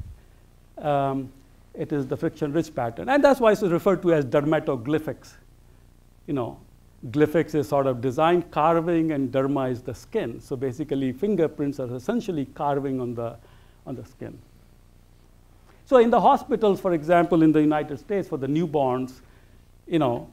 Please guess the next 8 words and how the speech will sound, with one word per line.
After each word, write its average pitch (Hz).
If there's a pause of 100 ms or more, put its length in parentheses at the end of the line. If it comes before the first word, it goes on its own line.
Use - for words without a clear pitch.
(260)
they 135
often 139
take 135
the 123 (280)
footprint 151
of 120
the 127
babies. 123